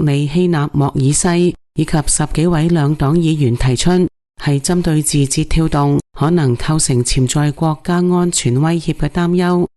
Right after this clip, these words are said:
而禁止 TikTok 嘅最新舉措。呢項名為保護美國免受外國對手控制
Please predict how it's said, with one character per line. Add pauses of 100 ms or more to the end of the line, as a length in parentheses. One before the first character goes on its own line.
而
禁
止
TikTok
嘅
最
新
舉
措。 (380)
呢
項
名
為
保
護
美
國
免
受
外
國
對
手
控
制